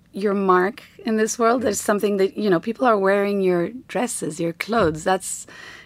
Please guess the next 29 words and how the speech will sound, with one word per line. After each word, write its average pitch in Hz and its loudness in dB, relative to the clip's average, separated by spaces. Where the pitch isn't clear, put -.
it's, 220 -2
yeah, 190 2
it's 208 -6
incredibly 214 4
exciting. 185 2
And, 170 4
uh, 165 2
and 190 2
I 196 2
think, 233 -2
I 220 2
mean, 190 2
obviously 196 0
this 185 -2
was 180 -2
a 175 2
process, 185 0
and, 185 0
you 180 4
know, 156 2
I've 175 0
gone 190 4
through 180 0
many 180 4
steps 175 0
to - -6
get 185 4
to 190 0
where 175 4